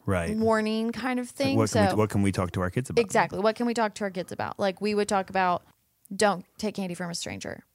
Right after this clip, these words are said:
Speaker 1: Yeah, um, or, like, we would talk
Speaker 2: Right.
Speaker 1: about cancer.
Speaker 2: Yes, yes. Here are the
Speaker 1: Things that it's like,
Speaker 2: dangers.
Speaker 1: uh, these things exist in the world, and someday you're going to confront them. When is it appropriate
Speaker 2: Yeah.
Speaker 1: for them to know?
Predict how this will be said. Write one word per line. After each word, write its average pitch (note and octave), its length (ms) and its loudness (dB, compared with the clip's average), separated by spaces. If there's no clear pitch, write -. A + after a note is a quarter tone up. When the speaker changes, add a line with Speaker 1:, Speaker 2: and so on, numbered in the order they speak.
Speaker 1:
Yeah, B2 200 -2
um, A2+ 180 0
or, A#2 140 2
like, G#2+ 140 -2
we G#2+ 120 0
would A2 80 -2
talk F#3 60 2
Speaker 2:
Right. A2 80 -2
Speaker 1:
about F#2 140 -6
cancer. - 440 -6
Speaker 2:
Yes, - 440 -2
yes. G3 280 -2
Here A#2+ 160 2
are - 100 6
the B2+ 40 6
Speaker 1:
Things A#2 100 4
that A2 140 4
it's G2+ 160 2
like, G#2 280 2
Speaker 2:
dangers. - 240 -8
Speaker 1:
uh, F#2+ 240 -2
these G2+ 220 0
things C#3+ 260 2
exist A2+ 460 0
in A2 100 2
the G2 80 2
world, F#2 500 4
and F2+ 200 0
someday A2+ 280 2
you're G2+ 100 2
going F#2+ 140 2
to G2 60 -4
confront G2 380 0
them. F2 220 0
When F2+ 260 2
is F#2+ 240 2
it F#2+ 80 2
appropriate F2+ 480 0
Speaker 2:
Yeah. - 60 0
Speaker 1:
for - 80 -10
them E2+ 220 0
to - 80 -4
know? D#2+ 420 -2